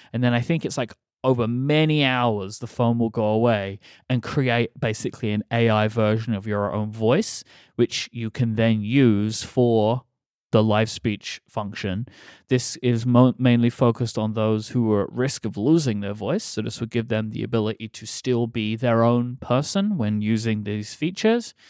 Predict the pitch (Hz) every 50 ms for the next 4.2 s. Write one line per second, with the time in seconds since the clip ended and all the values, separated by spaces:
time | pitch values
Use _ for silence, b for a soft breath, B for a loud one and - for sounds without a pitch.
0 | b b b b b b b b b _ 113 110 110 117 - 135 131 131 113 131
1 | 139 131 - 147 127 120 - - - 160 165 175 165 - - 147 147 143 - -
2 | - - - 143 131 - - _ - - _ _ _ _ _ _ - 131 123 120
3 | 117 117 110 117 139 143 143 131 127 131 123 - - 107 98 98 98 92 85 -
4 | - - 85 -